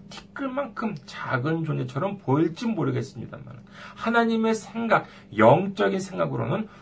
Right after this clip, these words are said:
우리는 너무나도 귀한 존재입니다. 다시 한번 묻겠습니다.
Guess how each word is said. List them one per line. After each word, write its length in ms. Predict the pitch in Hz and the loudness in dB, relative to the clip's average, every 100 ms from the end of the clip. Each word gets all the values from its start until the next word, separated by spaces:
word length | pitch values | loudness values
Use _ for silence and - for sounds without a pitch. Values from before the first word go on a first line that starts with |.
| - | -8
우리는 420 | 107 113 120 95 | -2 0 0 -2
너무나도 800 | 85 107 156 214 202 196 214 - | -4 0 0 4 2 2 -4 -4
귀한 420 | - 110 113 - | -4 -4 -2 -6
존재입니다. 600 | 104 98 - - - - - - - - - - - - - - - | -6 -8 -10 -10 -12 -16 -20 -20 -20 -20 -20 -20 -20 -20 -20 -20 -10
다시 260 | - 107 123 | -4 0 4
한번 180 | 123 | 4
묻겠습니다. 580 | 117 110 113 107 104 101 | 2 0 -4 -4 -6 -8